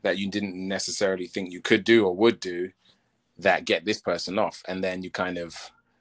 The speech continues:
bring your skills from other people and try it on and see which, which works. I think for me, that's one of the, uh,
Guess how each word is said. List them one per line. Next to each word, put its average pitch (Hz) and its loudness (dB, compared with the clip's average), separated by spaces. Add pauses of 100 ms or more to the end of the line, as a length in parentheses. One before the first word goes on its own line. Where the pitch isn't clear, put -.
(280)
bring 113 6
your 104 2
skills 107 2
from 98 -4
other 113 4
people - -2
and 92 -6
try 95 4
it 92 0
on 104 4
and 87 -10
see 92 -6
which, 87 -8
which 87 -12
works. 90 -8
I - -2
think - 0
for - 2
me, 110 4
that's 95 -4
one 92 -4
of 85 -14
the, 85 -8
uh, 78 -10